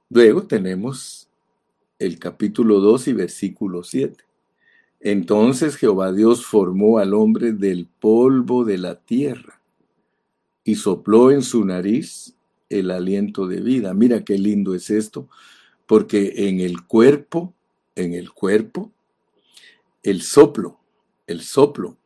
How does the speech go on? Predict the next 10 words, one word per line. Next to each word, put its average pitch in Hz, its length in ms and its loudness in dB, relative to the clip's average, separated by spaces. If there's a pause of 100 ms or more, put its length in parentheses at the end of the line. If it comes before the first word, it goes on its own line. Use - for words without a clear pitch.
(1400)
en 92 140 -6
el 87 180 -8
cuerpo, 131 600 0
o 104 100 -16
sea, 110 300 -2
en 98 160 -2
el 87 100 -6
muñeco 98 540 0
de 90 120 -4
barro, 98 420 -4